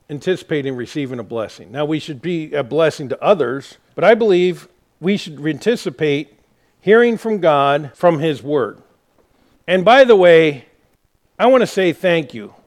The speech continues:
Almost every guest preacher who comes here says, "This crowd is real easy to preach to. They respond." You do. You might not think you are, but you're, first of all, you actually make eye contact,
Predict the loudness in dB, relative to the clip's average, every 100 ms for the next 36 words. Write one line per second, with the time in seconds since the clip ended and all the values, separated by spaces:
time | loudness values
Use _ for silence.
0 | -2 2 2 2 2 2 0 0 -2 -2
1 | -4 -4 -4 -8 -8 -6 -6 -6 -6 -8
2 | -6 -6 -4 -6 -10 _ _ _ _ _
3 | -10 -10 -8 -4 -2 -2 -6 -6 -6 -6
4 | -6 -8 -14 -14 -14 -14 -20 -20 _ _
5 | _ _ _ _ _ _ -4 -2 -2 -8
6 | -4 0 0 -2 -10 _ _ _ _ _
7 | _ -4 0 4 4 4 0 _ _ _
8 | _ _ _ _ _ _ -4 -2 0 0
9 | 0 2 0 0 0 2 4 2 0 -2
10 | 2 2 2 0 2 2 2 4 4 4
11 | -2 -6 2 2 2 -2 -2 2 4 4
12 | 0 -6 -6 -8 -12 -12 _